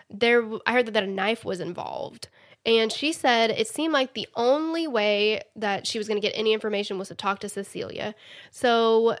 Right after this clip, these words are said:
she was desperate to see if any of the information that she was giving her was true. So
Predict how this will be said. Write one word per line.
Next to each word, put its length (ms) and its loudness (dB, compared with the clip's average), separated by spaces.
she 180 -6
was 180 -4
desperate 560 -2
to 80 -12
see 220 -6
if 140 -2
any 240 0
of 100 -4
the 100 -4
information 420 -4
that 100 -6
she 80 -8
was 100 -6
giving 320 -8
her 160 -10
was 160 -10
true. 600 -4
So 600 0